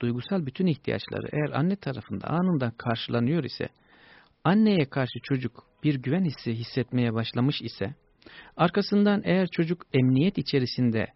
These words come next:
olduğunu o ailenin içerisinde hissediyor ise, ki bunların açılımını mutlaka o programlarda dinlemek lazım. Yani ben çocuğuma güven veriyorum.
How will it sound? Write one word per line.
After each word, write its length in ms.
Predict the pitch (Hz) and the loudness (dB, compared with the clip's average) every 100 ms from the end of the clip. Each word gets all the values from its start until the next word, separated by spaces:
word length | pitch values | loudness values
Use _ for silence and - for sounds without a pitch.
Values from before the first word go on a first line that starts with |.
| _ _ _ _ - | _ _ _ _ 2
olduğunu 540 | 135 143 135 151 156 135 | 4 4 4 2 4 4
o 220 | 131 170 | 2 2
ailenin 360 | 165 139 123 | 2 2 0
içerisinde 540 | 120 - 117 110 120 110 | -2 -2 -6 -4 -4 -4
hissediyor 540 | 113 - 123 120 165 | -6 -2 -2 2 0
ise, 280 | 131 - 110 | 0 -4 -8
ki 240 | - 180 | -2 0
bunların 400 | 151 170 190 175 - | 2 2 2 0 -2
açılımını 760 | 135 - 151 160 165 185 190 - - | -2 -2 0 4 6 6 2 0 -2
mutlaka 460 | 165 165 135 139 | -2 0 -2 0
o 140 | 127 - | 0 0
programlarda 720 | 131 131 131 135 135 127 120 | -2 0 0 2 2 0 0
dinlemek 420 | 123 139 151 - | 2 2 0 -2
lazım. 280 | 113 104 123 | -4 0 0
Yani 240 | 147 147 | 2 2
ben 140 | 165 175 | 2 0
çocuğuma 380 | 160 143 175 | -2 0 0
güven 360 | 180 151 165 170 | 2 4 4 4
veriyorum. 380 | 117 101 98 | 2 0 -4